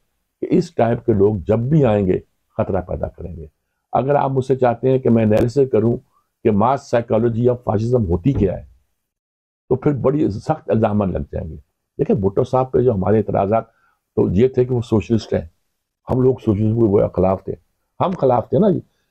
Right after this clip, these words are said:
हमारे दरमियान में से आवाज़ें उठने लगी, "और socialist नहीं है, वो तो होता तो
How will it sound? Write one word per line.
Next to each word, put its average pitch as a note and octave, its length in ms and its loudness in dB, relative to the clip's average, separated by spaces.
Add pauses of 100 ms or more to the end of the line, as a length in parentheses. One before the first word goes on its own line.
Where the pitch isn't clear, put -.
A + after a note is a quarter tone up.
(340)
हमारे F3 380 2
दरमियान B2+ 420 2
में F3+ 140 4
से F3+ 120 0
आवाज़ें C#3+ 260 0
उठने C#3+ 200 -2
लगी, G#3 140 4
"और A3+ 100 2
socialist D#3 580 -2
नहीं F3+ 260 4
है, F#3 60 4
वो F3+ 140 4
तो E3 80 2
होता D3 260 2
तो E3+ 240 0